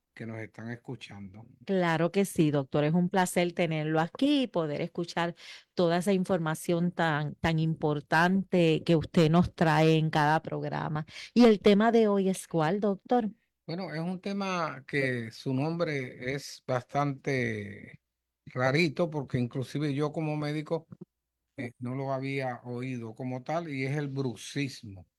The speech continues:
Speaker 2: Bruxismo, a la verdad que ni idea.
Speaker 1: El, el
Speaker 2: <laughs>
Speaker 1: bruxismo es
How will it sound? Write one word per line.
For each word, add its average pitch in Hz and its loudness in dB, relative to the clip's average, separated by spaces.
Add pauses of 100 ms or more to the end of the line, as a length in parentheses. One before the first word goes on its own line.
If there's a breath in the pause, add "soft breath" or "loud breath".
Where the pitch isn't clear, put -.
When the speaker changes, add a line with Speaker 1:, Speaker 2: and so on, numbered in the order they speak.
Speaker 2:
Bruxismo, 156 2
a - 0
la 170 6
verdad 165 4
que 196 0
ni 170 0
idea. 156 -2 (100)
Speaker 1:
El, 120 -4
el 135 2
Speaker 2:
<laughs> - -
Speaker 1:
bruxismo 190 -4
es - -8